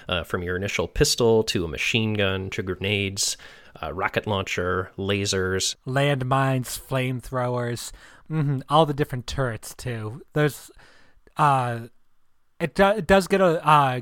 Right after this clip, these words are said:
Speaker 2: does get a little, like, vibes of tower defense with everything rushing.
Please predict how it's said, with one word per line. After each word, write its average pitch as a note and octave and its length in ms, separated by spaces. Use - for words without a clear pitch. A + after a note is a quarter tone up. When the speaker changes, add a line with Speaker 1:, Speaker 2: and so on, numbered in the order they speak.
Speaker 2:
does F#3 260
get F3+ 180
a E3 40
little, D#3+ 300
like, C#3 280
vibes C3+ 400
of C3 140
tower D3 360
defense C3 640
with C3 140
everything B2+ 420
rushing. C3+ 540